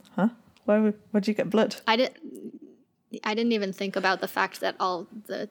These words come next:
Speaker 2: corpse blood would be unusable, so. <laughs>
Speaker 1: That was the one point at which I was like, "I don't hate Percy quite as much," when he was on kind of, I was describing him to my friends earlier, and I was like, "He seems like the original,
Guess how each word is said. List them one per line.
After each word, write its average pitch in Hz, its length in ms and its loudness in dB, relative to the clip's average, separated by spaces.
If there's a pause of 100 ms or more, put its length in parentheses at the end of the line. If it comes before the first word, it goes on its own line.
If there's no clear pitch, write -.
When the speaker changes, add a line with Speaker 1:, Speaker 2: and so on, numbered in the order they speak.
Speaker 2:
corpse - 380 0
blood 185 240 -2
would 170 160 -4
be 165 340 -4 (540)
unusable, 190 680 -4 (160)
so. - 440 -8 (400)
<laughs> 240 400 2 (1900)
Speaker 1:
That 226 120 2
was 208 140 -2
the 220 80 4
one 196 260 4
point 180 280 0
at 170 80 0
which - 180 -2
I 165 80 4
was 165 180 0
like, - 300 -2 (100)
"I 302 160 8
don't 233 260 6
hate 208 280 4
Percy 226 320 4
quite 214 320 2
as 240 160 2
much," - 280 4
when 202 140 6
he 196 120 6
was 185 180 2
on 190 320 4
kind 180 180 2
of, 196 180 -2 (540)
I 196 60 6
was 185 220 4
describing 202 580 6
him 208 140 8
to 208 100 2
my 175 80 6
friends 165 340 0
earlier, 147 280 4
and 160 100 0
I 165 40 2
was 170 120 0
like, 127 160 0
"He - 160 -2
seems 185 260 0
like 180 140 2
the 180 140 2
original, 165 580 0